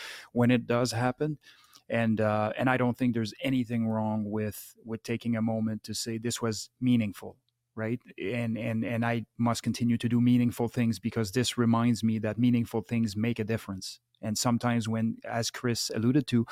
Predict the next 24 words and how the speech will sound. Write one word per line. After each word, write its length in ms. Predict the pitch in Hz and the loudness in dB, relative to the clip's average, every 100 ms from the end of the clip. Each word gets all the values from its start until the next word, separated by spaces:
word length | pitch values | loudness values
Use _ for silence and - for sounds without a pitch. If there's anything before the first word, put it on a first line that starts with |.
| - - - | -8 -14 -8
when 120 | - 107 | -4 -2
sometimes 440 | 117 110 117 104 | 0 0 0 2
you 40 | |
look 120 | 113 110 | 0 0
at 40 | |
the 60 | 107 | -2
social 320 | - 113 113 | -2 -2 2
media 300 | 131 143 120 | 4 4 4
landscape 500 | 110 107 - 117 117 | 4 0 0 0 2
and 100 | 107 | 2
you 140 | 113 | 4
ask 260 | 113 113 - | 2 0 0
yourself, 400 | 110 - 113 113 | 0 0 -2 0
"Why 120 | 120 | 2
am 80 | 117 | 2
I 80 | 117 | 2
even 240 | 104 104 | 0 -2
here?" 340 | 92 113 147 151 - - - | 0 2 2 0 -8 -10 -6
And 100 | 101 | -2
trust 320 | - 131 - | 2 2 4
me, 140 | 117 | 2
I 100 | 110 | 2
do 200 | 104 117 | 2 0
that, 320 | 117 113 113 | 2 0 -2